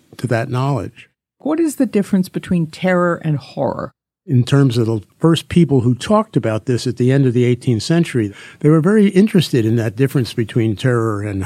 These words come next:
Speaker 1: and horror. And in fact, they t-, made this very specific distinction. Radcliffe, who was one of the great best-selling authors of the time, said that the difference between terror and horror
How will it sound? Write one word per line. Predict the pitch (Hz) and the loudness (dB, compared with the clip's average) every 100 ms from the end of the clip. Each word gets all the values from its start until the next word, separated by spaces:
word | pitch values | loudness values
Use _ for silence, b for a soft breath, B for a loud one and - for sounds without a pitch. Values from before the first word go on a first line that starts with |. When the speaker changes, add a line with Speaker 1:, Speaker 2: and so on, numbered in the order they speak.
| - - | -8 -2
Speaker 1:
and | 117 104 | -2 2
horror. | 123 139 104 107 139 B B B B | 2 2 0 -4 -8 B B B B
And | 135 147 156 156 - | 2 4 2 0 2
in | 160 156 | 2 2
fact, | 190 196 185 | 0 -2 0
they | 165 | -2
t-, | 165 - 180 208 | -2 0 2 4
made | 196 180 | 4 4
this | 170 | 0
very | - 180 | 0 0
specific | 165 - 143 170 156 117 | 0 -2 -2 0 -2 -4
distinction. | 117 117 - 147 123 120 104 101 _ b - | -2 -4 0 0 2 -2 -4 -8 _ b -4
Radcliffe, | 143 147 117 - 110 | 0 0 -2 -2 -2
who | - | 0
was | 113 113 | 0 0
one | 123 117 | 2 0
of | 113 | 0
the | 110 | 0
great | 117 110 | 0 -2
best-selling | - 107 - 120 113 110 | -2 -4 -2 -2 0 0
authors | 143 156 120 101 | 0 0 -2 -4
of | 110 | -6
the | - | -8
time, | 104 117 107 95 117 B B B | -6 -4 -4 -6 -6 B B B
said | - 156 143 | -2 0 2
that | 120 127 123 | 2 -2 -2
the | 117 | 0
difference | 185 208 170 | 0 0 -2
between | 156 123 147 127 | -2 0 2 0
terror | - 147 143 139 | 0 0 2 2
and | 117 110 | 0 -2
horror | 139 190 135 110 | -2 0 0 -2